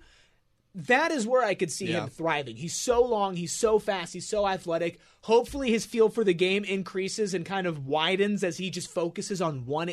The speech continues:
Speaker 1: area.
Speaker 2: Mm-hmm.
Speaker 1: I'm not gonna say I'm a hundred percent confident that that's going to happen, but at least I can see the vision. I can understand why they would look at somebody like that, see the tools, the building blocks, and say, "Hey,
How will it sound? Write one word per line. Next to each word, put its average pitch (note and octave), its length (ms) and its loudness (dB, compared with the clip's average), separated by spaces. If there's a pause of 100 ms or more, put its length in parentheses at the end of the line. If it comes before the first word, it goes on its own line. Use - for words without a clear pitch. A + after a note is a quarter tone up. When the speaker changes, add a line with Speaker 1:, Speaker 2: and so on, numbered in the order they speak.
Speaker 1:
area. G3+ 600 0
Speaker 2:
Mm-hmm. C3+ 360 0 (800)
Speaker 1:
I'm D4+ 260 2
not E4+ 200 2
gonna B3+ 180 2
say A#3+ 220 2
I'm F#3 160 0
a C3 80 -6
hundred A3+ 440 0
percent G3 380 -2
confident F#3+ 460 2
that D3 120 -2
that's G3 280 -6
going A3 400 4
to D#3+ 100 0
happen, G3+ 540 0 (240)
but A#3 100 6
at G#3+ 100 6
least D4+ 300 2
I A3 140 0
can F3 200 -4
see F3 540 -2 (140)
the E3 180 -4
vision. C#3+ 420 -2
I F3+ 80 -2
can B3 160 -6
understand B3 880 -6
why G3 340 2
they G3+ 140 6
would F#3 220 2
look G#3 200 2
at F#3 100 2
somebody G#3 420 0
like F3 360 -2
that, G3+ 320 0
see A3 280 -6
the G#3+ 120 -6
tools, A3+ 500 0
the G3+ 100 4
building G3 380 0
blocks, E3 380 0
and C#3+ 100 -16
say, F#3+ 100 -8
"Hey, C4 360 0